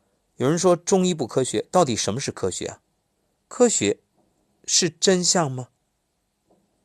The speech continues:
严格来说，科学是真相，但是科技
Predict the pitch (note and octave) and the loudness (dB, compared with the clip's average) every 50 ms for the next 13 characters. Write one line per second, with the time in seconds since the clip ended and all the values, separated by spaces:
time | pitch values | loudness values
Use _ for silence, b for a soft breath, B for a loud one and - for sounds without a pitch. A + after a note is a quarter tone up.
0 | _ _ _ _ _ _ - - A#2+ D3 D3 A2 F#2 F2+ F2+ F#2 - - G2 G2 | _ _ _ _ _ _ -2 -2 -2 0 0 -2 -2 -2 -4 -6 -6 -6 -6 -8
1 | A#2 _ b b b b b b b b b b - - D3+ C3 - - F2+ F#2 | -8 _ b b b b b b b b b b -4 0 0 0 2 0 -4 -4
2 | - - A2+ - - F2 F2 - - - - - _ _ _ _ _ _ _ - | -4 -4 -6 -6 -6 -8 -8 -8 -10 -10 -12 -14 _ _ _ _ _ _ _ 2
3 | G3+ D3+ - - A#2+ - _ - - - B3+ B3+ - - - G3+ - | 2 2 2 -2 -4 -6 _ -12 -2 2 2 2 2 2 0 -4 -6